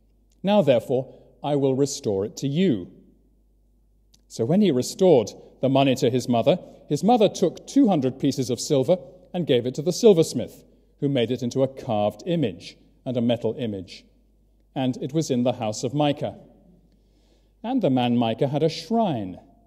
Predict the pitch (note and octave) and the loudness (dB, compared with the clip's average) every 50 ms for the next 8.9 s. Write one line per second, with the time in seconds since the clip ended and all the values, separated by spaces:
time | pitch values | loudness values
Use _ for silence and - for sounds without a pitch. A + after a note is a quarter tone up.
0 | _ _ _ - F#3 E3+ - D#3+ C3+ B2+ B2 C#3+ D3+ - - B3 A3+ - - D3+ | _ _ _ -8 -8 -4 -2 0 2 2 2 0 -2 -2 2 2 2 2 2 -4
1 | A2 F2+ F2 - - - - _ _ _ - - C#3 - - - B2+ A#2+ - - | -4 -4 -6 -10 -18 -20 -20 _ _ _ -6 -6 -6 -6 -2 -2 0 0 0 0
2 | - C#3 C3+ B2+ A#2+ - F#3 F#3+ F3+ C3 F#2+ - - - - - - - _ _ | 0 0 0 0 0 4 6 6 6 6 2 -2 -8 -16 -16 -18 -20 -20 _ _
3 | _ _ - A3 F#3 D#3+ D3+ C#3+ C3+ C3 C#3+ C3 A#2+ A#2 A2+ A#2 A#2+ A2+ A2 A2 | _ _ -4 -2 0 2 4 4 4 4 2 2 2 2 -2 -2 -2 -2 -2 -2
4 | - D3 C3 - - - - A3 G#3+ D#3 A2 G#2 - - C3+ B2+ C3+ B2+ - B2+ | -2 -2 -4 -4 -4 -2 0 0 0 0 -2 -4 -4 -4 -4 -2 -2 -2 -4 -4
5 | A2+ A#2+ C3 C3 - - - - A#3+ D#3+ G#2+ - - - - - - _ _ _ | -4 -2 -4 -6 -6 -8 -4 -4 -2 -2 -4 -8 -12 -14 -16 -20 -20 _ _ _
6 | _ _ _ _ _ _ _ _ _ _ _ _ _ _ _ _ _ _ _ _ | _ _ _ _ _ _ _ _ _ _ _ _ _ _ _ _ _ _ _ _
7 | _ _ _ _ _ _ _ _ _ _ _ _ - D#3 C3+ B2 A#2+ A#2 E3+ G3+ | _ _ _ _ _ _ _ _ _ _ _ _ -6 -2 0 0 0 2 2 2
8 | A3+ A#3+ G3+ - - - C#3 A#2+ G#2+ F#2 E2 F2+ G2 A#2 D#3 - - - | 2 2 0 -4 -4 0 2 2 2 0 -4 -6 -10 -12 -12 -14 -18 -20